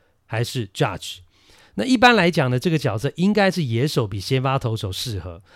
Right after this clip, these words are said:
而且 Judge 他是从洋基的农场培养出来的，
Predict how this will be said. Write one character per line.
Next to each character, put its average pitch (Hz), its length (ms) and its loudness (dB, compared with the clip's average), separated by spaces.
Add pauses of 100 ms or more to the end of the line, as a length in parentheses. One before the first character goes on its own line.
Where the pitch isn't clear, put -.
(180)
而 185 140 6
且 147 300 2 (300)
Judge 147 400 2 (1040)
他 156 160 2
是 160 120 2
从 110 280 0
洋 120 220 0
基 135 180 -2
的 117 160 0
农 113 240 2
场 135 180 0
培 104 140 -2
养 107 180 0
出 117 160 -4
来 90 160 -6
的， 87 120 -14